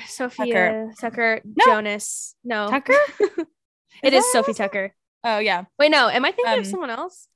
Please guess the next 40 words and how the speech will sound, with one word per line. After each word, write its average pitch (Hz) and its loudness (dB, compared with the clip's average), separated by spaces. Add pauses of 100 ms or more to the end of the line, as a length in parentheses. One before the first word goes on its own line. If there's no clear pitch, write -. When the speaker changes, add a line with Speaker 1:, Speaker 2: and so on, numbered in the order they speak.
(280)
Speaker 2:
I 294 4
think 466 -2
Speaker 1:
I'm 480 2
Speaker 2:
you're 480 4
Speaker 1:
thinking 440 0 (100)
Speaker 2:
thinking 247 2
Speaker 1:
of - 4
Speaker 2:
of 180 -2
Speaker 1:
the - - (100)
Speaker 2:
the 330 8
Speaker 1:
D - 2
J. 208 6
Speaker 2:
D - 0
J. 370 2
<laughs> - -10 (920)
Speaker 1:
Oh, - 2
it 311 2
is 427 4
Sophie 392 6 (300)
Speaker 2:
Sophie - 2
Speaker 1:
Tucker. 240 -4 (260)
Speaker 2:
Sophie 403 4
something, 349 -2
look 269 -4
it 226 0
up, 190 -2
fact 196 -4
check 175 -10
that. 170 -8 (340)
But 262 6
she 269 2
Speaker 1:
Yeah, 233 -6
Speaker 2:
plays, 240 2
Speaker 1:
okay. 214 0
Speaker 2:
um, 175 -10 (840)
Sansa. 247 2
Speaker 1:
Sansa 214 4 (220)
Stark. - 2
Speaker 2:
Lady 226 0
Sansa 208 0